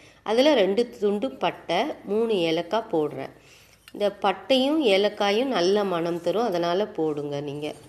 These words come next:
இப்போ நல்லா கெட்டியா வரு-, ஆயிட்டு வருது. அந்த மாவு நல்லா வெந்துடுச்சு.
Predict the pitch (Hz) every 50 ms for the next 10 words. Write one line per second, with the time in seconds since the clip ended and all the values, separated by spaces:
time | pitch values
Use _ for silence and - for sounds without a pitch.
0 | - - - - - - - - - - - - - - - - - - - -
1 | - - - - - - 208 202 - 247 233 208 180 180 180 180 175 175 190 240
2 | 294 269 - 202 180 175 - - - 208 196 190 190 208 240 233 208 170 156 165
3 | 165 - 170 175 180 175 175 170 156 156 147 156 151 170 214 254 247 208 180 165
4 | 165 170 170 175 185 196 202 214 196 175 160 160 165 180 208 226 196 170 156 156
5 | 175 180 196 196 151 151 127 - 151 156 185 240 -